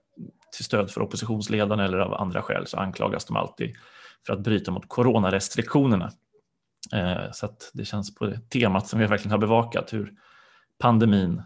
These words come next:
leder till repression och hur stater använder coronalagstiftning för att ge sig på oppositionen.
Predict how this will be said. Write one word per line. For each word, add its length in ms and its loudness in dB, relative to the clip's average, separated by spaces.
leder 360 -4
till 240 -8
repression 640 -4
och 60 -8
hur 60 -6
stater 400 -4
använder 520 -4
coronalagstiftning 1000 -6
för 140 -8
att 280 -10
ge 180 -6
sig 200 -10
på 240 -10
oppositionen. 720 -6